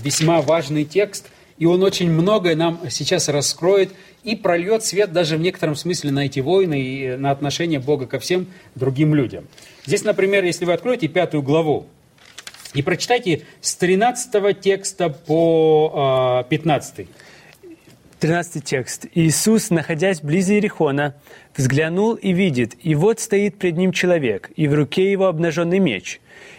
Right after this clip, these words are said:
Speaker 2: Иисус подошёл к нему и сказал ему: 'Наш ли ты или из неприятелей наших?'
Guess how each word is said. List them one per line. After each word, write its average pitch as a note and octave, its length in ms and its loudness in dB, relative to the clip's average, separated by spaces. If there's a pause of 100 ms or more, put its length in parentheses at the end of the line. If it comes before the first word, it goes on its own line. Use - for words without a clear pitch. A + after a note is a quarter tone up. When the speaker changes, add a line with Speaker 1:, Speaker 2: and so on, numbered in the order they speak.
Speaker 2:
Иисус D3+ 480 0
подошёл C#3+ 540 0
к - 80 -4
нему G3 180 4
и F#3+ 60 2
сказал F3 420 0
ему: G#2 320 -8 (320)
'Наш E3+ 400 0
ли E3 80 0
ты C#3 240 0
или E3+ 400 0
из C#3+ 180 0
неприятелей E3+ 760 0
наших?' - 480 -6